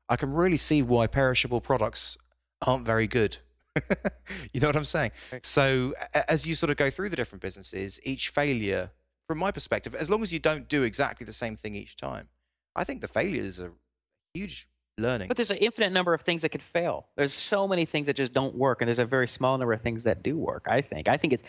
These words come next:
Speaker 2: I, it's, it's not that you don't learn. I don't think you don't learn anything, but you don't learn much.
Speaker 1: Well
Speaker 2: The value in, in a failure is, in the learning experience in a failure is much less than the value in a success. Just like if
Speaker 1: But
Speaker 2: you
Speaker 1: a
Speaker 2: look at
Speaker 1: failure
Speaker 2: venture
Speaker 1: isn't a
Speaker 2: cap-
Speaker 1: failure.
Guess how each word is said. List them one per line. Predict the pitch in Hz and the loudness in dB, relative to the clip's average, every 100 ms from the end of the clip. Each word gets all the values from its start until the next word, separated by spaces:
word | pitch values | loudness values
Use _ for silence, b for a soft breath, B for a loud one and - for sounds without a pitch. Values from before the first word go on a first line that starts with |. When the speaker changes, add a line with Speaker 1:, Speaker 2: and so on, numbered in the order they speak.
| B B - | B B 0
Speaker 2:
I, | 151 | 2
it's, | 190 - | 2 2
it's | 185 170 | 0 2
not | 220 320 | 2 2
that | - | 0
you | 175 | 2
don't | 151 151 - | 4 2 0
learn. | 127 127 135 139 147 - | -2 0 2 2 0 2
I | 156 | 0
don't | 202 | 2
think | 208 | 0
you | 156 | 2
don't | 127 | 2
learn | 135 131 | 0 0
anything, | 151 165 160 | 0 0 0
but | |
you | 139 | 2
don't | 139 135 | 2 2
learn | 120 | 0
much. | 113 120 110 - - - | 2 4 2 0 -4 0
Speaker 1:
Well | 180 | 2
Speaker 2:
The | |
value | 120 147 175 170 139 | 4 2 2 0 0
in, | 127 - | 0 -2
in | 120 | -4
a | |
failure | 110 - 127 127 110 107 | -2 2 2 4 2 2
is, | 110 107 | 0 0
in | - 113 | -2 0
the | 117 | 2
learning | 127 127 | 2 0
experience | 110 120 110 | -2 -4 -2
in | 107 | -2
a | |
failure | - 113 107 104 | 2 2 4 0
is | 98 | -2
much | 113 117 120 - - b b _ _ _ _ _ _ 120 | 0 2 2 -2 -12 b b _ _ _ _ _ _ 2
less | 120 120 110 - | 4 6 4 0
than | 110 107 | -2 0
the | |
value | 104 101 104 104 101 - | 2 4 4 2 0 0
in | 101 95 95 | -4 -4 -4
a | - | -8
success. | - - 131 - | -4 2 2 2
Just | 311 - | 0 2
like | 320 - B - | 0 -2 B 2
if | |
Speaker 1:
But | 180 | 4
Speaker 2:
you | |
Speaker 1:
a | 254 | 4
Speaker 2:
look | 247 | 4
at | |
Speaker 1:
failure | 254 | 4
Speaker 2:
venture | 175 202 | 4 4
Speaker 1:
isn't | - | 2
a | 143 | 0
Speaker 2:
cap- | 151 | 2
Speaker 1:
failure. | 160 98 - | 0 -2 -8